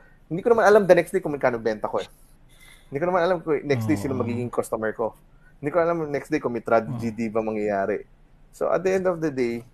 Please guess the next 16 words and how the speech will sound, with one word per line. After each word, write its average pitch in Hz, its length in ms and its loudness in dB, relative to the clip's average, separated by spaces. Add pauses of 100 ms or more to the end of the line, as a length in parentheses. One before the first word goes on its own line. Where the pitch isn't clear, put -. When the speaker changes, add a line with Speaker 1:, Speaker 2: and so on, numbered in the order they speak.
(180)
Speaker 1:
wala 185 400 4
eh. 113 220 0
You - 20 -10
ju-, 151 160 -4
you 165 160 0
just 165 220 -4
have 156 180 2
to - 80 -10
fight 110 380 -2 (500)
and 120 140 -6
you 151 80 -2
have 190 140 -6
to 151 100 -8
keep - 180 -14
moving 117 400 -10
forward. 90 400 -6